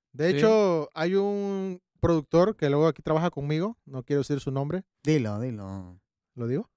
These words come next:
Speaker 3: Sí.
Speaker 2: Yo digo que los mantengas anónimo.
Speaker 1: <laughs> No voy a decir su nombre, pero es un productor que tengo por aquí cerquita.
Speaker 3: Oh, ¿quién
Speaker 1: <laughs>
Speaker 3: será?
Speaker 1: Que luego quiere que grabe pads
Speaker 3: <laughs>
Speaker 1: o algún piano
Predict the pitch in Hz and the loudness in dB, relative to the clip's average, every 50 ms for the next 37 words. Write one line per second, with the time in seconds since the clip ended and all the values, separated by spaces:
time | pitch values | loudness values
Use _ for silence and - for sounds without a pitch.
0 | _ _ 120 120 117 107 98 90 90 - - - 98 _ _ _ _ _ _ 127 | _ _ -8 -6 -6 -6 -8 -10 -12 -16 -20 -20 -20 _ _ _ _ _ _ -2
1 | 147 165 175 185 175 - 165 151 135 135 131 123 131 127 120 147 160 165 - - | 0 2 2 2 2 2 2 2 2 2 2 0 -2 -2 -2 -4 -4 -4 -4 -4
2 | 123 120 123 147 143 120 113 113 - _ _ _ - 190 - - 185 - - 190 | -4 -4 -4 -6 -6 -8 -10 -14 -18 _ _ _ -8 -8 -4 -4 -6 -4 -4 -6
3 | 185 - - 175 - - - - 180 - - 196 196 208 190 180 - _ - 180 | -8 -6 -10 -12 -12 -12 -8 -6 -6 -6 -6 -8 -10 -8 -8 -10 -10 _ 0 4
4 | 220 247 254 254 233 233 247 202 226 226 247 262 254 269 254 208 190 185 185 170 | 4 6 6 6 4 4 2 2 2 2 4 4 6 4 4 6 4 2 2 2
5 | 208 208 190 196 180 170 156 - - 208 220 254 269 - _ _ _ _ _ _ | 0 2 2 2 4 2 2 2 4 4 4 4 2 -2 _ _ _ _ _ _
6 | _ _ _ _ _ _ _ _ _ _ _ _ _ _ _ _ - - - - | _ _ _ _ _ _ _ _ _ _ _ _ _ _ _ _ -20 -20 -20 -20
7 | - - - - _ _ - 139 123 151 156 160 151 151 147 143 147 135 156 143 | -20 -20 -20 -20 _ _ -6 -2 -2 0 0 2 4 4 4 4 2 0 0 0
8 | 143 170 165 - 190 190 180 _ _ _ _ _ _ _ 156 143 113 113 113 113 | 0 -2 -4 -2 -4 -4 -6 _ _ _ _ _ _ _ -6 -4 0 0 0 0
9 | 113 113 104 - - - - - - 139 160 180 170 - 123 107 160 175 202 220 | 2 0 -2 -2 -4 -8 -6 0 2 2 2 2 0 0 0 4 6 6 6 6
10 | 214 208 233 233 233 214 214 196 202 220 226 220 208 - 233 226 269 - _ - | 6 6 4 4 4 4 2 2 4 4 4 2 2 2 2 2 2 2 _ -10
11 | - - - - _ - 131 107 - - 135 123 - - - _ - 135 143 147 | -20 -20 -20 -16 _ -10 -10 -10 -8 -10 -12 -12 -12 -18 -20 _ 0 2 2 4
12 | 151 151 180 196 196 - 214 202 214 226 226 247 269 285 | 4 4 2 2 4 4 4 4 6 4 2 0 0 -4